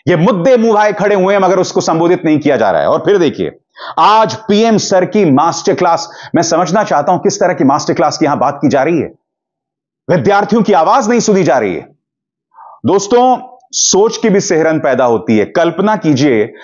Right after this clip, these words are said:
अगर भारतीय जनता पार्टी को चार सौ सीटें मिल जाती, तब आप जानते हैं क्या होता? तब ये जो तमाम विद्यार्थी प्रदर्शन कर रहे हैं, उन्हें देशद्रोही बताया जाता। जिस तरह से शाहीन बाग के प्रदर्शनकारियों को देशद्रोही बताया गया था, किसानों को देशद्रोही बताया गया था,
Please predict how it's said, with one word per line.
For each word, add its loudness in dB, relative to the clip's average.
अगर 0
भारतीय 0
जनता -2
पार्टी 0
को 0
चार -2
सौ -4
सीटें -2
मिल 0
जाती, 0
तब -2
आप -2
जानते -2
हैं 0
क्या 0
होता? -2
तब 0
ये 2
जो 0
तमाम 0
विद्यार्थी 0
प्रदर्शन 0
कर 0
रहे 0
हैं, -2
उन्हें 0
देशद्रोही 0
बताया 0
जाता। -2
जिस -4
तरह 0
से -4
शाहीन 0
बाग 2
के 0
प्रदर्शनकारियों -2
को -2
देशद्रोही 0
बताया 0
गया 0
था, -4
किसानों 0
को 0
देशद्रोही 2
बताया 0
गया 0
था, -4